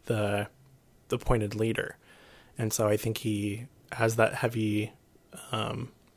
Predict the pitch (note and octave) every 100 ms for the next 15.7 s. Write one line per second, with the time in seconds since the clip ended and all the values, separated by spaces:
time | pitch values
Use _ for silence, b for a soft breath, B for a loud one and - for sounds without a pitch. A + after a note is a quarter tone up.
0 | _ - B2+ A2 G#2 A#2+ A2 A2+ A2+ C#3
1 | E3+ - B B B B B - A2+ A2
2 | A2+ - C3+ - A#2+ - B2 A#2 - G3
3 | C3 G#2+ - A2+ G#2+ B2+ E3+ D3+ D3+ C#3
4 | C#3 B2 A#2+ - _ _ _ - A#2+ C3+
5 | D3 C#3 C#3+ - C3+ A#2+ C3 B2+ B2 A#2+
6 | A#2+ A#2 B B B B A#2+ A2 G#2 G2+
7 | B2 A#2 A#2 A2+ A2 G#2 G#2+ G2+ G#2+ G#2
8 | G#2 A2 G#2+ G#2 G#2+ B2+ - A2+ G#2 -
9 | - - A2+ C#3+ D3 E3 D#3 C#3+ B2+ C3
10 | B2+ B2 B2+ G#2+ A2+ A#2 A#2 A#2+ A#2+ _
11 | _ _ _ A#2 A2+ A2+ - C3+ - G#2
12 | G2 A2 - A#2+ A#2 A2+ A#2 - _ B2
13 | B2 B2+ C3+ B2 B2+ B2 B2 B2+ B2 A#2
14 | B2+ B2+ - A#2 G#2 - B2 B2+ B2 A2+
15 | B2+ - A2 - - -